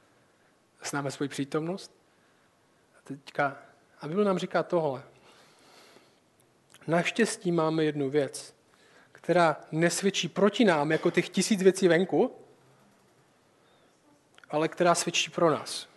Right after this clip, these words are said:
Jo? Naše jediná naděje, protože známe těch tisíc věcí, co jsou venku, které svědčí proti nám.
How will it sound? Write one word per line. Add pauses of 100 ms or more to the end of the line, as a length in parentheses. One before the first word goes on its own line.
(1400)
Jo?
Naše
jediná
naděje,
protože
známe
těch
tisíc
věcí,
co
jsou
venku,
které
svědčí
proti
nám.